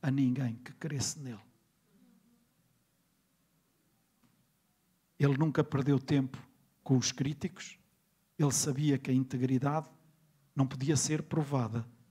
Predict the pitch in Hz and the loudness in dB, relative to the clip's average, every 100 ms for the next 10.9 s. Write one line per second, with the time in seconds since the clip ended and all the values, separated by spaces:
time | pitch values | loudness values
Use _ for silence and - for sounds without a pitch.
0 | _ _ - - 147 139 135 - 143 127 | _ _ -16 -4 2 2 2 -2 2 2
1 | - - - 123 123 - 123 127 120 117 | 0 -14 -8 -4 -2 -2 -2 0 0 -2
2 | 101 - _ _ _ _ _ _ - 131 | -10 -14 _ _ _ _ _ _ 0 0
3 | - 139 135 135 127 135 131 127 - 127 | 2 0 4 4 4 0 0 -2 0 -2
4 | 123 131 - 131 120 120 127 160 185 185 | 0 -2 -2 -2 0 2 4 6 4 2
5 | - - _ _ _ _ - 143 135 139 | -12 -20 _ _ _ _ 0 0 2 0
6 | 143 139 - 135 120 120 - - - 135 | 0 0 0 0 0 -2 -16 -20 -16 -8
7 | - 123 127 117 120 113 - - _ _ | -4 0 0 0 -4 -4 -10 -20 _ _
8 | _ _ _ _ _ _ _ _ _ 156 | _ _ _ _ _ _ _ _ _ -14
9 | - - 147 131 139 - 143 139 135 135 | -12 0 0 2 0 0 2 2 2 2
10 | 127 113 - - 143 135 180 185 | 2 0 -6 -4 -2 2 2 0